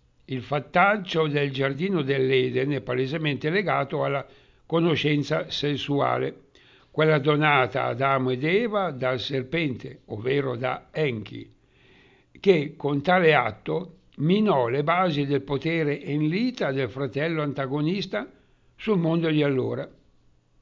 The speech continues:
ma forse anche di quello attuale. Quanto vi ho sintetizzato è scritto comunque anche nelle moderne Bibbie,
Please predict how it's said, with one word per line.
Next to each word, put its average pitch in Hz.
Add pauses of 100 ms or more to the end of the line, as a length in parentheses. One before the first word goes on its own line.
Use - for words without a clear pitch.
(120)
ma - (100)
forse 135
anche 131
di 156
quello 131
attuale. 113 (1600)
Quanto 202
vi 175
ho 180
sintetizzato 151
è 147
scritto 151
comunque 143
anche 131
nelle 135
moderne 139
Bibbie, 135